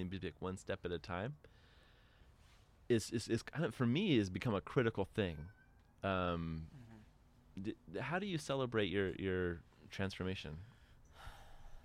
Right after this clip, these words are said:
Speaker 2: I think I'm a very happy person in general.
Speaker 1: Mm-hmm.
Speaker 2: Um, I'm,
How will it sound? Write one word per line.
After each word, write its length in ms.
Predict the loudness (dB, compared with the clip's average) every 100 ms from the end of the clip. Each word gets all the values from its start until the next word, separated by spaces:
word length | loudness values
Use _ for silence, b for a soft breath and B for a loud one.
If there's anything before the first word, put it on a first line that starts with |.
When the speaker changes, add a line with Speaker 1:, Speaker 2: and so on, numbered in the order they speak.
| B B B -20 -20 -20 -20 -20 -20 -20 -20 -20 -20 -20 -20 -20 -20 -20 -20 -16
Speaker 2:
I 140 | -12 -12 -10
think 400 | -8 -8 -10 -16 -20 -20 -20 -20 -20 -20 -20 -20 -20 -20 -20 -20 -20 -20 -10 -2
I'm 140 | 0
a 60 | 0
very 360 | 2 4 4
happy 340 | 2 0 0 -4
person 440 | -14 -12 -12 -14 -16 -16
in 80 | -14
general. 380 | -12 -10 -12 -12 -18 -8 -2
Speaker 1:
Mm-hmm. 180 | 0 2
Speaker 2:
Um, 220 | 0 -4 -12 -20 -20 -20 -20 -20 -20 -20 -20 -16 -8
I'm, 400 | -6 -6 -8